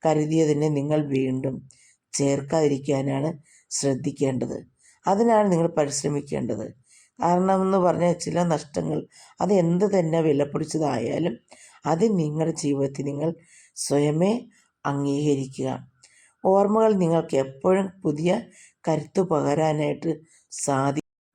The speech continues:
അതുകൊണ്ട് തന്നെ നിങ്ങളുടെ ഇഷ്ടങ്ങൾ അത് നിങ്ങളുടെ ഓർമ്മകളിൽ മാത്രം ഉണ്ടായിരിക്കട്ടെ.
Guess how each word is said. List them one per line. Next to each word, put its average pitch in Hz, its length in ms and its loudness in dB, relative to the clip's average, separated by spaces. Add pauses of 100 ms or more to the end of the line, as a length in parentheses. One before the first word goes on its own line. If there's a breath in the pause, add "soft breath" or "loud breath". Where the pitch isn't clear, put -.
(260)
അതുകൊണ്ട് 226 400 4
തന്നെ 208 280 4
നിങ്ങളുടെ 170 400 4
ഇഷ്ടങ്ങൾ 147 640 -2 (420 loud breath)
അത് 226 200 4
നിങ്ങളുടെ 170 280 4 (100)
ഓർമ്മകളിൽ 151 680 4
മാത്രം 131 520 -2 (560 soft breath)
ഉണ്ടായിരിക്കട്ടെ. 135 880 0